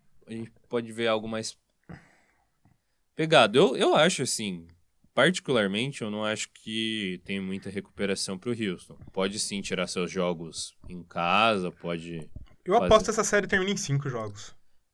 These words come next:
Speaker 1: Pode fazer uma frentezinha em algum jogo pra dar uma esperança, mas eu acho que não tem muito mais chance pro Houston.
Speaker 2: Sim.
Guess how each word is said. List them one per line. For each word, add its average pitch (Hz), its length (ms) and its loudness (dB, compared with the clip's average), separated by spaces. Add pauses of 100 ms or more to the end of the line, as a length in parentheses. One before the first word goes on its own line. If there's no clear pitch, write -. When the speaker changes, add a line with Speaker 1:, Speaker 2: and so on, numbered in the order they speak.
(280)
Speaker 1:
Pode 101 240 2
fazer 104 280 2
uma 98 200 2
frentezinha 101 640 -2
em 98 40 0
algum 98 300 -2
jogo 92 280 -2
pra 90 360 0
dar 82 220 -6
uma 90 120 -4
esperança, 98 680 -2
mas 113 340 -2
eu 127 200 2
acho 113 280 2
que 123 200 -2
não 117 220 -2
tem 131 140 -4
muito 131 240 -6
mais 127 160 -4
chance 113 220 -10
pro 113 140 -10
Houston. 92 440 -6
Speaker 2:
Sim. 127 60 -8